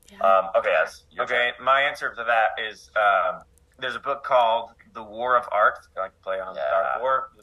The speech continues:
Speaker 3: This is called, this book is called The War of Art by Stephen Pressfield. And, um, and in it, he kind of, I read that book and was like, "Man," it was, it was definitely a very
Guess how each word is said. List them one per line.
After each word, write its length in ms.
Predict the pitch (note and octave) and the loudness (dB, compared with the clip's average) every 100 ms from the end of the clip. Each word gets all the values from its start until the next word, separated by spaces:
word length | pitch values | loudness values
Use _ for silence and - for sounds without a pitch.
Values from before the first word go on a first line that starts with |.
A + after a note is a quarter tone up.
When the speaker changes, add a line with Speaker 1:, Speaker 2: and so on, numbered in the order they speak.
| _ | _
Speaker 3:
This 120 | A2+ - | -20 -20
is 60 | |
called, 380 | - G#2 - - | -6 -6 -6 -12
this 120 | A#2+ - | -20 -6
book 200 | - - | -6 -6
is 80 | |
called 220 | - A2+ A2 | -4 -4 -4
The 40 | |
War 120 | G#2+ G#2+ | -8 -2
of 60 | |
Art 180 | G#2 G2+ | 0 2
by 120 | F#2+ | -2
Stephen 360 | - - G#2 G2+ | -4 -12 -16 -2
Pressfield. 540 | G#2+ G2 - F2 E2+ _ - _ _ - | -2 -2 -6 -12 -12 _ -20 _ _ -4
And, 300 | A2 G#2 G2+ | -2 -2 -2
um, 320 | G2+ F#2+ F#2 - _ _ _ _ _ _ _ _ - | 0 0 -4 -14 _ _ _ _ _ _ _ _ -8
and 640 | B2 A#2+ A#2 A2+ A2+ G#2+ _ _ _ _ _ _ _ - | -4 0 2 0 -2 -6 _ _ _ _ _ _ _ -8
in 140 | D#3 | -6
it, 140 | D#3 | -6
he 160 | - C3 | -10 -12
kind 280 | - C3+ C3 | -2 0 0
of, 80 | - | 0
I 120 | A2+ - - | -2 -6 -20
read 280 | A#2+ D3 C#3+ | 0 2 4
that 240 | C3+ - | 2 2
book 200 | A#2+ A#2 A2+ | 0 0 0
and 60 | |
was 80 | G#2+ | -6
like, 200 | G2 - | -8 -8
"Man," 260 | G2+ G2+ G2+ | -8 -6 -4
it 40 | |
was, 220 | B2+ A#2 - | -6 -8 -6
it 60 | C#3 | -6
was 140 | B2+ | -4
definitely 420 | D3 D3 C#3 B2 | -2 -2 -2 -8
a 240 | G#2 G2 F#2+ | -8 -10 -6
very 240 | A#2 A2+ | -2 -2